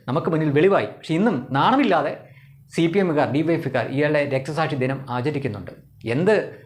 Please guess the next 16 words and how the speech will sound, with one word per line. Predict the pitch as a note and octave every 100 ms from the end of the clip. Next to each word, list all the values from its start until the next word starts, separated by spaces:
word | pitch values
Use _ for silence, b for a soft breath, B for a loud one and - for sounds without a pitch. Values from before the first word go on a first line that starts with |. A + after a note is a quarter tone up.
| B2+
നടപടിയെടുത്തു | C3 F3 G#3+ G3 - D3+
അല്ലെങ്കിൽ | C3+ D3+ D#3 C3+
അവരുടേതായിട്ടുള്ള | D3+ F3+ F3+ F3 F3+
രീതിയിൽ | E3 E3
എന്തെങ്കിലും | D3 D3+ D#3
പ്രതികാരം | C#3+ D3+ G3 F3
ചെയ്തോ | E3 E3
എന്നൊന്നും | C#3+ D#3+ C#3
നമുക്കറിയില്ല. | A#2+ B2 A2+ G2 - -
പക്ഷേ | C#3+ G3 G3 B B B B -
കമ്മ്യൂണിസ്റ്റുകാർ | D#3 F3 A#3 B3+ C4 B3 B3
ഭരിക്കുന്ന | G#3+ F#3+ G3+ G3
ഒരിടത്ത് | F#3 F3 F3 -
പോലും | F3+ D3+ B2 A#2
ഒരു | C#3
കമ്മ്യൂണിസ്റ്റുകാരന് | C#3 D3 F3 D#3+ D#3+ D3 C#3+ D3